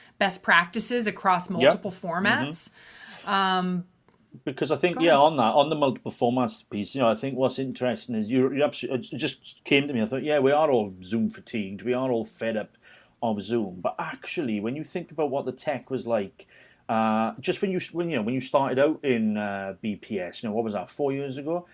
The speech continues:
Speaker 2: You know,
Speaker 1: Yeah.
Speaker 2: the tech, the tech was nowhere as, nowhere near as good as it is now, and it, and it's only going to get, technology is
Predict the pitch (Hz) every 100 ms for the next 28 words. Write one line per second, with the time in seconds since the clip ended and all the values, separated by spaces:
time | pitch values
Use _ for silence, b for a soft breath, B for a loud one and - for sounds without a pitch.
0 | b b b 156 123 131 - 196 175 -
1 | - 160 156 185 170 - 165 135 143 139
2 | 143 143 147 135 135 131 165 190 196 202
3 | 214 240 226 127 - 104 101 110 127 135
4 | 123 127 185 233 190 117 135 147 131 156
5 | - B B B 139 - 190 - 185 190
6 | 196 208 175 175 160 139 143 127 131 -
7 | - 175 170 175 190 143 135 127